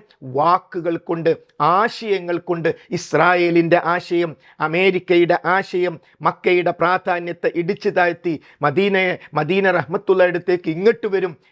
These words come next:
എന്ന് പറഞ്ഞുകൊണ്ട് അഹംഭാവത്തിൻ്റെ ഏറ്റവും വലിയ ആളായി മാറുന്ന ഈ ഒരവസ്ഥയിൽ ചോദിക്കുന്നു, ലോകത്ത് ഏത് അഹ്ലുസുന്നയുടെ പണ്ഡിതനാണ് മദീന എൻ്റെ അടുത്തേക്ക് ഇങ്ങോട്ട് വരും എന്ന് പറഞ്ഞ ഒരു സ്വഹാബിയുടെ പേര് പറയാമോ?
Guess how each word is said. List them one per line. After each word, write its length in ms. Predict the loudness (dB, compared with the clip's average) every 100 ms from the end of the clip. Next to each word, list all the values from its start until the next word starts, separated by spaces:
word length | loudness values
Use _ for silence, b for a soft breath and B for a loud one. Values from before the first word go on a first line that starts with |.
| -8
എന്ന് 240 | -6 -2
പറഞ്ഞുകൊണ്ട് 800 | -2 0 0 0 0 0 2 2 0 b b
അഹംഭാവത്തിൻ്റെ 1300 | 0 2 0 -2 0 2 2 -2 -2 -2 0 0 -2 B
ഏറ്റവും 460 | -2 0 2 2 2
വലിയ 440 | -2 0 0 0 0 _ -2
ആളായി 500 | 2 2 2 0 -2
മാറുന്ന 460 | -6 -6 -6 -10 -12 _ -4
ഈ 100 | 0
ഒരവസ്ഥയിൽ 460 | 2 2 0 -2
ചോദിക്കുന്നു, 560 | 0 0 0 -2 -2 -4 B 2
ലോകത്ത് 500 | 2 4 0 -4 -4
ഏത് 560 | 2 4 4 2 -4 -6 b
അഹ്ലുസുന്നയുടെ 680 | -2 0 -4 -4 -4 -2 -2
പണ്ഡിതനാണ് 680 | -2 -2 0 2 2 0 -4 -10 b -2
മദീന 440 | -2 0 0 2
എൻ്റെ 320 | 2 2 2
അടുത്തേക്ക് 640 | 0 -2 0 0 2 -2 -4 b
ഇങ്ങോട്ട് 480 | 0 2 4 2 2
വരും 160 | 0 0
എന്ന് 120 | -2
പറഞ്ഞ 260 | -2 -2 -6 -12 -4
ഒരു 180 | 2 2
സ്വഹാബിയുടെ 720 | 2 -2 0 -2 0 -2 -2 0
പേര് 180 | 0 2
പറയാമോ? 580 | 0 2 0 -2 -10